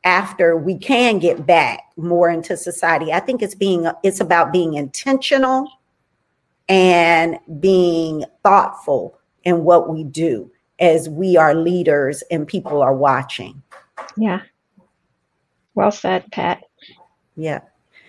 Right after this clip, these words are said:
Speaker 1: Well, ladies, I've taken your morning. I would say I'm sorry, but I'm not. <laughs> But I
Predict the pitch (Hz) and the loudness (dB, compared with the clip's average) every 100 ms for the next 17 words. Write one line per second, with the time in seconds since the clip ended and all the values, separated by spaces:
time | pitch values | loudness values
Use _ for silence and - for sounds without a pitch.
0 | _ _ - 196 190 202 208 208 202 208 | _ _ 2 6 6 6 6 4 0 -4
1 | 208 - _ _ - 185 196 - 220 220 | -10 -18 _ _ -2 0 0 0 -2 0
2 | 208 185 160 175 185 185 185 180 180 190 | -2 0 0 0 0 2 0 -2 -4 -8
3 | - _ _ _ - 165 165 202 208 208 | -16 _ _ _ 0 0 4 4 4 2
4 | 196 180 160 165 - 175 170 170 170 160 | 4 6 4 2 2 4 6 4 2 0
5 | 135 - - 156 151 - - 160 156 147 | 0 -4 -8 -6 -6 -10 -18 -16 -12 -10
6 | 147 147 - - 175 214 220 254 - - | -10 -14 -18 -14 -6 -2 2 2 0 2
7 | 285 - 349 - 339 - - 311 - 466 | 2 2 0 -2 -4 -4 -4 -4 -4 -2
8 | - 539 480 - - _ _ - - - | 0 4 4 2 -4 _ _ -20 -18 -12
9 | 226 220 240 370 202 190 202 | -10 -10 -10 2 4 6 4